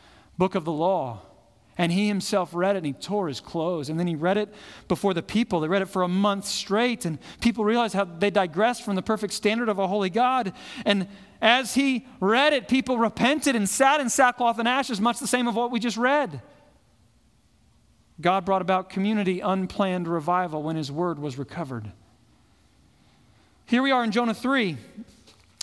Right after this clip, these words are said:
And just like the Great Awakening, or just like Josiah's revival, what happens in Nineveh happens when the word of God is declared. That's all that happens. That's all that we see.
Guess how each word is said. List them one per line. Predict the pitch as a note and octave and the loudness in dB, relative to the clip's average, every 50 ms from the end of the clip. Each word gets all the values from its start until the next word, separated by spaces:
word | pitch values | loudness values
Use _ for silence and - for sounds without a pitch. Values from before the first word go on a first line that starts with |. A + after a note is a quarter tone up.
| - - | -4 0
And | F#3 F3+ F#3 F3+ E3+ - | 0 0 0 0 -2 0
just | - A#3 A#3 A3+ - | 0 0 0 2 2
like | A#3 A#3 A3+ - | 2 0 0 0
the | A#3 | -2
Great | F#3+ A3+ A#3 A3+ G#3+ | 0 2 2 2 2
Awakening, | G#3+ G#3+ A#3 A#3+ B3 A#3+ A3+ G3 F3 E3 | 2 2 2 2 2 0 0 -2 0 0
or | E3 | -2
just | D#3 A3+ A#3+ - - | 0 0 -2 0 2
like | B3 A#3 G#3+ - - - - - - - | 2 2 0 0 -6 -14 -20 -20 -6 0
Josiah's | - A3 G#3+ G3+ - - A3 A3 A#3 B3+ C4 B3 A3 F#3+ | 2 2 2 2 2 4 4 4 4 4 2 2 0 0
revival, | G#3+ A3 G3+ F3 G#3 G#3 A#3 C4 B3+ A3 A3 A3 A#3 A3+ - - - | 0 0 4 4 4 4 4 4 2 2 0 0 0 -2 -6 -6 0
what | - G#3 A3 G#3+ | 4 4 4 6
happens | G#3 A#3 A#3+ C4 - D4 C4+ A#3+ G#3 | 4 4 4 2 2 0 0 0 0
in | B3+ A3+ A3 A3 | 0 2 2 2
Nineveh | A#3+ C4+ C#4+ C4+ A3 A#3 A3+ G#3 | 2 2 0 0 2 2 2 2
happens | G#3 A#3 B3 C#4 C4+ C#4 A#3+ G#3+ G3+ | 2 2 0 0 0 0 -2 0 0
when | A#3 A#3+ | 0 0
the | A3+ A3+ | 0 0
word | G#3+ A#3+ B3 A#3+ | 0 0 0 0
of | A#3 F#3+ | 0 0
God | G#3+ A#3 A3+ A3+ A3+ | 2 2 2 2 0
is | G3 | -2
declared. | F#3 A3 - - B3 C4+ C4 G#3 E3+ | -4 -4 0 2 2 2 2 2 2
That's | G#3+ A3 - - - | 2 2 0 -2 -2
all | B3 A#3+ B3 C4+ C#4 | 0 2 2 2 2
that | C4+ C#4 A#3+ | 2 2 2
happens. | A3 C4+ D4+ E4+ - C4+ F3+ C3+ B2 - - - - - _ _ _ _ - | 2 2 2 2 0 -2 -6 -6 -8 -10 -12 -12 -14 -18 _ _ _ _ -2
That's | G#3 G#3+ G#3 - | 0 0 0 0
all | A#3+ B3+ C4+ C#4+ C#4+ | 0 2 2 2 2
that | B3 D4 C#4+ | 0 0 0
we | C4 C4 | 0 0
see. | A3+ - - C4+ D4 D#4 D#4+ C#4 E3 B2+ | 0 0 0 0 0 2 0 0 -2 -4